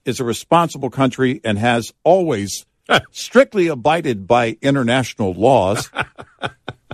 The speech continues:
Speaker 1: We'll pause for laughter here. "And China has no intention to violate the territory and airspace of any sovereign countries,"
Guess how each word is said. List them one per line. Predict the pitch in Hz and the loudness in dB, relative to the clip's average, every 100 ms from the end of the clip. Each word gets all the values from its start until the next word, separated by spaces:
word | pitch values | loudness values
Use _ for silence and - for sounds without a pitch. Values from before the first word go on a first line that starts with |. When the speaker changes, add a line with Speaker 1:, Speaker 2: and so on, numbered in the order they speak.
| - _ - _ _ _ _ _ _ _ _ _ _ _ _ _ _ _ - | -20 _ -20 _ _ _ _ _ _ _ _ _ _ _ _ _ _ _ -4
Speaker 1:
We'll | 92 | -4
pause | - 117 101 - | 0 2 2 -2
for | - | -8
laughter | 85 95 101 - 82 | -2 0 0 -2 -8
here. | 85 90 107 - - _ _ _ _ _ _ _ _ | -2 0 0 -2 -14 _ _ _ _ _ _ _ _
"And | 165 170 170 160 | 0 2 0 -4
China | - 170 156 151 147 | -2 0 0 0 -2
has | 135 131 127 | 0 -2 2
no | 127 165 190 | 2 2 0
intention | 147 - 160 - 107 | -2 -2 -2 0 -4
to | 90 | -2
violate | 92 110 110 107 107 _ - | 0 2 2 -2 -4 _ -4
the | 101 | -4
territory | - 147 143 131 - 123 107 113 - | 0 0 0 -2 -2 -2 -2 -2 -4
and | 107 - | -6 0
airspace | 147 160 - - 82 - - - _ _ _ - | 2 2 -2 -4 -4 -4 -12 -12 _ _ _ -2
of | 104 - | -2 0
any | 151 156 131 | -2 0 -2
sovereign | - - 147 139 123 113 110 _ _ _ _ | -4 0 2 2 -2 -2 -4 _ _ _ _
countries," | 180 170 - 92 - - - - | 0 0 -2 -6 -6 -14 -12 -14